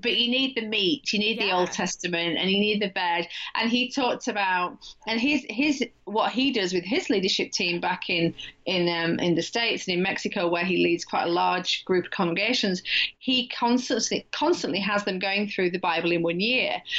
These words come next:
Speaker 1: So
Speaker 2: Mm-hmm.
Speaker 1: all their leadership are on one page, and they just use the YouVersion app, and they go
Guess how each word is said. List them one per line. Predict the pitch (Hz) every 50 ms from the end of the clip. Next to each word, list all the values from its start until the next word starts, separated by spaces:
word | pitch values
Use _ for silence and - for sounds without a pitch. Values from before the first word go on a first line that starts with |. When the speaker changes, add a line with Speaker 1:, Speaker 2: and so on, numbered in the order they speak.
| - -
Speaker 1:
So | 226 220 208 208 202
Speaker 2:
Mm-hmm. | 202 196
Speaker 1:
all | 226 247 269 277 285 285 277
their | 240 208 190
leadership | 185 180 175 175 180 - - 190 170 170 -
are | 180 175
on | 175 185
one | 208 240 254 240
page, | 240 202 180 175 165 165 170 -
and | 190 180 175 180
they | 180 180
just | 175 185 185 180 -
use | 180 165 165 156
the | - 160 180
YouVersion | 233 262 262 269 214 185 180 175 - - 170
app, | 160 165 - -
and | 175 165 156
they | 165 165
go | - 165 151 165